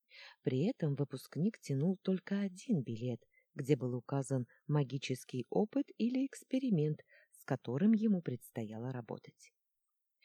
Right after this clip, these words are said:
На экзамене по драгомирскому языку следовало описать этот опыт, соблюдая все правила орфографии и пунктуации.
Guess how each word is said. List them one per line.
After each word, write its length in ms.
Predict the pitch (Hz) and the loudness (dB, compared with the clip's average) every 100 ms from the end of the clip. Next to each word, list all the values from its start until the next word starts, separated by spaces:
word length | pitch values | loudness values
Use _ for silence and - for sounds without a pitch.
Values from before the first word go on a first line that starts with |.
| - - | -20 -4
На 220 | 151 139 135 | 2 4 4
экзамене 580 | 139 139 135 131 131 123 | 2 2 2 2 0 0
по 120 | 135 | -2
драгомирскому 800 | 131 123 135 131 - - - 113 | -2 0 2 0 -2 -8 -2 -2
языку 600 | 107 107 120 - 208 269 _ - | -2 -6 -8 0 0 0 _ -20
следовало 640 | - - 330 311 294 302 302 | -14 -6 -4 0 2 2 0
описать 680 | - - 359 - 170 165 - | -4 0 -2 0 0 0 0
этот 320 | 170 175 - - | 0 0 -4 -2
опыт, 460 | 175 165 175 175 - _ _ | 0 0 0 -2 -6 _ _
соблюдая 600 | - 151 120 123 131 123 | -2 -2 0 -2 0 -2
все 220 | - 143 | -2 -4
правила 400 | - 131 117 117 | -2 -4 -2 -4
орфографии 840 | - 131 - 104 - 143 - 208 220 | -6 -8 -8 -12 -4 -6 -2 -2 -2
и 160 | 117 | -6
пунктуации. 920 | - 135 - 131 107 _ - - - | -6 -8 -8 -12 -12 _ -18 -16 -16